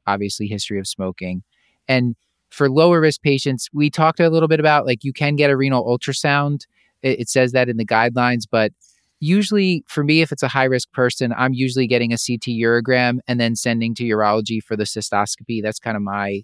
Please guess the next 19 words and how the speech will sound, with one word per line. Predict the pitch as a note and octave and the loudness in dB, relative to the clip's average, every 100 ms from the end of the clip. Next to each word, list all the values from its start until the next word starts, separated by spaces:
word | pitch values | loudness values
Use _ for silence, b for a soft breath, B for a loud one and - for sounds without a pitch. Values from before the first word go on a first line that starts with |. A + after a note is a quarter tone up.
| _ | _
my | A2 G#2 | -6 -4
move. | G2+ G#2 G#2 - _ _ _ _ _ - | -4 -4 -8 -14 _ _ _ _ _ -12
Um, | G2+ F#2+ F#2+ G2+ _ _ - B B - | -8 -8 -10 -14 _ _ -20 B B -4
I'm | A#2+ | -2
not | A#2 - | 0 -2
sure. | A#2+ A2+ G#2+ G2+ | 0 2 2 0
Uh, | A2+ G#2 G2+ _ _ _ - | -2 -2 -2 _ _ _ -8
Nora, | C3 C#3+ D3 D#3 | -2 2 4 4
as | C3+ C3+ C3 | 4 2 4
a, | B2+ A#2+ A#2+ | 4 4 2
an | C3 | 0
oncologist | A#2+ B2 - C#3 C3+ C3 C3 | -2 0 2 2 2 -2 -4
in | |
training, | B2 - C#3+ D3 D3 C#3 | -4 0 2 2 0 2
do | |
you | C3+ | 2
have | B2+ | 2
any, | B2+ B2+ B2+ B2+ | 0 0 0 2
uh, | A#2 A#2 A2+ | 2 2 0